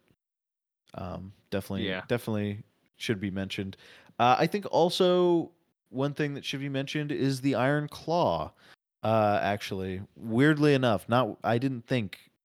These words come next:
Speaker 1: going into it that it was gonna be like that, but, uh, I mean, I could make an argue for it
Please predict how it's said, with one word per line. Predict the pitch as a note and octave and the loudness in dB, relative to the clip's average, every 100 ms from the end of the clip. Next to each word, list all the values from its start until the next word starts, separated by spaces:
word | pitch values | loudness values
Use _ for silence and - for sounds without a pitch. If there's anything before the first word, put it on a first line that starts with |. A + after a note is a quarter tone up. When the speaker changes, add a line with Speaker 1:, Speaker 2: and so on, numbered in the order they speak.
| _ _ _ - G#2+ | _ _ _ -20 -2
Speaker 1:
going | A2 G#2+ G#2 | 0 0 -2
into | F#2+ G2+ - F2+ | -6 -8 -8 -6
it | E2+ - | -8 -10
that | F#2 | -12
it | E2+ | -10
was | F2 | -12
gonna | F#2+ | -10
be | F2 F#2+ | -6 -6
like | F2+ F#2 | -6 -6
that, | E2+ E2+ - | -6 -8 0
but, | A#2 A#2+ | 4 6
uh, | A#2+ A2+ A2+ - - _ _ _ _ _ - | 8 6 2 -10 -20 _ _ _ _ _ -4
I | A#2 | 0
mean, | C3 B2 | 2 4
I | B2 | 2
could | C#3+ - C#3 D#3 C#3+ A#2+ A#2 | 2 2 6 6 4 -6 0
make | B2+ C#3 | 2 4
an | C#3 | 4
argue | C#3+ D#3+ C#3+ | 2 2 -2
for | - A#2 | 0 2
it | A2+ | 2